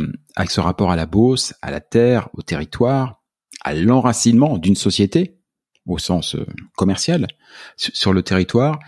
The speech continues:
et ce rapport, et là où on est au Québec, franchement, euh, difficile de, de, de passer plus de deux semaines au Québec sans, sans que l'écologie, même si vous y étiez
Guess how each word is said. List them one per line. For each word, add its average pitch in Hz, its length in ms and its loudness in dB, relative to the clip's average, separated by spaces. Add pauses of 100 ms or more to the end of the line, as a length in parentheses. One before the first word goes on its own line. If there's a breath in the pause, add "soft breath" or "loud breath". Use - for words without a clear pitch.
(300 loud breath)
et 131 100 4
ce 131 200 0
rapport, 123 760 0 (160)
et 107 80 -2
là 113 140 6
où 107 40 2
on 101 60 2
est 95 60 2
au 92 80 -2
Québec, 120 340 2
franchement, 107 460 -2
euh, 90 40 -2 (840)
difficile 147 560 2
de, 117 200 4
de, 104 200 2
de 107 120 2
passer 127 280 0
plus 117 160 -8
de 110 60 -6
deux 131 100 4
semaines 135 240 4
au 113 80 2
Québec 131 360 2
sans, 107 640 0
sans 117 220 -2
que - 100 0
l'écologie, 135 600 2
même 131 120 4
si - 160 0
vous 107 160 -4
y 120 40 6
étiez 117 260 0